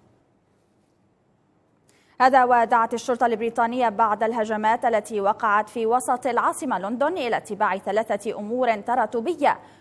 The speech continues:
وهي إما الفرار أو الاختباء والإبلاغ. وقالت الشرطة عبر تغريدة على موقع تويتر إنه يتعين على المواطنين أولا الفرار إلى منطقة آمنة،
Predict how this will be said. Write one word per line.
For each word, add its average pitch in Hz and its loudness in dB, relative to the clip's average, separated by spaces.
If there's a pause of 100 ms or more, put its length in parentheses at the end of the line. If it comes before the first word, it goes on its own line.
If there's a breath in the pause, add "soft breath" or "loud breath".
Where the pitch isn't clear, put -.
(120 loud breath)
وهي 277 0
إما 370 0
الفرار 214 -2
أو 220 0
الاختباء 196 -2
والإبلاغ. 214 -2 (440 soft breath)
وقالت 214 2
الشرطة 302 -2
عبر 220 2
تغريدة 240 -2
على 220 0
موقع 262 0
تويتر 262 -4
إنه 185 -6
يتعين 226 -2
على 214 0
المواطنين 214 -4
أولا 254 0
الفرار 202 -2
إلى 226 0
منطقة 302 -2
آمنة، 262 0